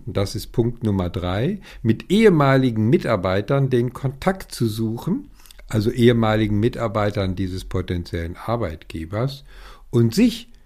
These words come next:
über deren Erfahrungen auszutauschen. Auch hier bietet LinkedIn eine ideale Kommunikationsmöglichkeit,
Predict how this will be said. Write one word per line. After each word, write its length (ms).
über 240
deren 500
Erfahrungen 1040
auszutauschen. 1120
Auch 320
hier 420
bietet 460
LinkedIn 760
eine 300
ideale 1000
Kommunikationsmöglichkeit, 2000